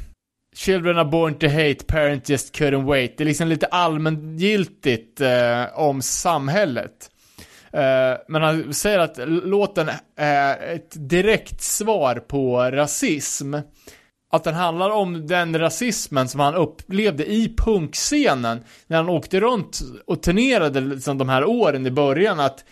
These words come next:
ja, kanske har han lite mer jockey publik än ett vanligt anarkokrustband hade, men han ändå såg, liksom, såg att, eh, rasismen fanns inom,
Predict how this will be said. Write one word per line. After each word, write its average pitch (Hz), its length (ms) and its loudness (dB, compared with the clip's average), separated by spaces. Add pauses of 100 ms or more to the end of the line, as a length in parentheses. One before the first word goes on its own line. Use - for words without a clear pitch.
(160)
ja, 139 240 2
kanske 214 380 0
har 220 220 4
han 233 140 2
lite 214 220 0
mer 170 260 2
jockey 165 560 -2
publik 180 580 0
än 147 200 2 (140)
ett 143 600 -2
vanligt 139 500 2
anarkokrustband 147 1400 0
hade, 160 400 2
men 151 140 0
han 143 300 2 (240)
ändå 151 340 -2
såg, 170 440 -2
liksom, 123 520 -4 (240)
såg 185 540 0 (340)
att, - 500 -4
eh, 131 600 2
rasismen 180 580 0
fanns 180 420 0
inom, 180 520 0